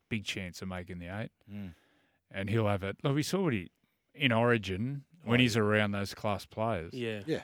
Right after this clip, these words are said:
Speaker 1: Mate, he's the best player in the field, truly elite.
Speaker 2: Well, they've got players that'll, he's got a pack that'll take him forward.
Speaker 1: The pack is, the top seventeen on paper, it, it's a red-hot team,
Speaker 2: Boys,
Speaker 1: Newcastle.
Speaker 2: Dally M winner. I'm, I'm,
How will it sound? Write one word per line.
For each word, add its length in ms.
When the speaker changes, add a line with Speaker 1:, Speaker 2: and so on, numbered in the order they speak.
Speaker 1:
Mate, 180
he's 320
the 80
best 220
player 200
in 80
the 60
field, 440
truly 320
elite. 320
Speaker 2:
Well, 140
they've 80
got 160
players 340
that'll, 220
he's 100
got 140
a 60
pack 240
that'll 180
take 260
him 120
forward. 420
Speaker 1:
The 60
pack 240
is, 360
the 60
top 300
seventeen 500
on 120
paper, 400
it, 220
it's 260
a 100
red-hot 480
team, 340
Speaker 2:
Boys, 320
Speaker 1:
Newcastle. 80
Speaker 2:
Dally 240
M 120
winner. 200
I'm, 160
I'm, 160